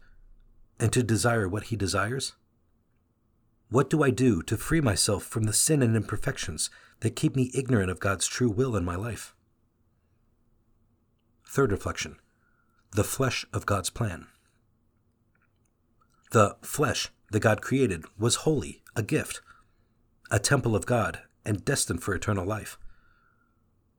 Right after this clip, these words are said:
Jesus became flesh, and then left us his flesh, because we had lost sight of its true value and sacredness. It may be only in the Eucharist that we can regain the truth of our flesh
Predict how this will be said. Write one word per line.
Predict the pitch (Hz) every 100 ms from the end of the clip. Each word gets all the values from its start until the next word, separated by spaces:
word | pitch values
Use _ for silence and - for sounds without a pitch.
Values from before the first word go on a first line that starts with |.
| -
Jesus | 101 160 - 143
became | - 127 131 123
flesh, | - 139 - - _ _ _ _ _ -
and | 110
then | 117 135 92
left | 117 131 -
us | 87 -
his | 147 -
flesh, | 87 - - _ _ _ _ _ _ _ _ -
because | 123 - 139 -
we |
had | 135
lost | 110 107 -
sight | 147 139
of | 95
its | 92 -
true | - 110
value | 87 123 107 85
and | -
sacredness. | 120 - - - - - _ _ _ _ _ _ _ _ _ _ _ _ _ -
It | 123 120
may | 131
be | 127 120 -
only | 143 151 131
in |
the | 110
Eucharist | 110 135 87 - - - _ _ -
that | 110
we | 127
can | - 113
regain | 104 135 147
the | 90
truth | - 104 87
of | 98
our | 90
flesh | - 135 -